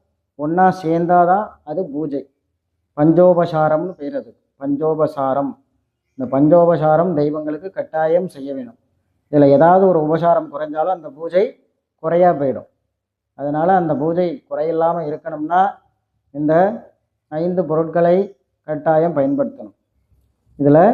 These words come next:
சந்தனம்ங்கிறது பூமியோட அம்சம், நிலம், நிலத்தை குறிக்கக்கூடியது சந்தனம். அல்லது மஞ்சள் கூட யூஸ் பண்ணிக்கலாம். இப்ப நம்ம கட்டாயம் நம்ம ஒரு பூஜைன்னா நம்ம கோ-, வீட்ல இருக்கிற சுவாமி படங்களுக்கு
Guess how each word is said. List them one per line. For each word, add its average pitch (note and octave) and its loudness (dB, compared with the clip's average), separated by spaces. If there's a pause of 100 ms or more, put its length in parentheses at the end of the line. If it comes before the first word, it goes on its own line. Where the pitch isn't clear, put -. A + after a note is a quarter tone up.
(920)
சந்தனம்ங்கிறது E3 2 (720)
பூமியோட F3+ 4
அம்சம், C#3+ -4 (180)
நிலம், D#3+ -4 (220)
நிலத்தை E3 -4 (100)
குறிக்கக்கூடியது C#3+ -6 (400)
சந்தனம். D3 -2 (1400)
அல்லது D#3+ 4
மஞ்சள் E3 4
கூட F3 4
யூஸ் D#3 -4
பண்ணிக்கலாம். C3+ -12
இப்ப C3+ -14
நம்ம C3+ -12
கட்டாயம் E3 -4
நம்ம D#3 -4
ஒரு C#3+ -6
பூஜைன்னா D#3 -8
நம்ம D3+ -10 (100)
கோ-, C#3+ -12 (340)
வீட்ல D#3+ 2
இருக்கிற D3+ 2
சுவாமி D3 2
படங்களுக்கு D3 -2